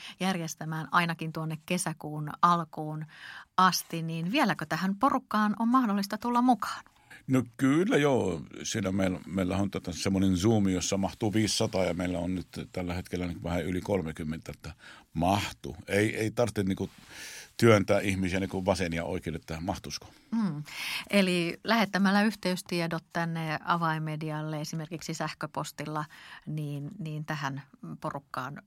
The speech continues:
Speaker 1: voi päästä mukaan.
Speaker 2: Ehdottomasti, ehdottomasti.
Speaker 1: Ää, ja mainitaan muuten tähän se sähköpostiosoite, eli se on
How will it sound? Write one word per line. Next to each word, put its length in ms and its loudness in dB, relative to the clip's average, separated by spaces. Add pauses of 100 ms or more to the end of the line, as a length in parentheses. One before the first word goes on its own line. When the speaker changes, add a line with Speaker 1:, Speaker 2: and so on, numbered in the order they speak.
Speaker 1:
voi 180 -6
päästä 300 -8
mukaan. 380 -4
Speaker 2:
Ehdottomasti, 580 0 (400)
ehdottomasti. 500 -10 (760)
Speaker 1:
Ää, 260 2 (420)
ja 80 0
mainitaan 380 6
muuten 260 0
tähän 200 8
se 100 0
sähköpostiosoite, 1160 2
eli 140 0
se 180 0
on 120 0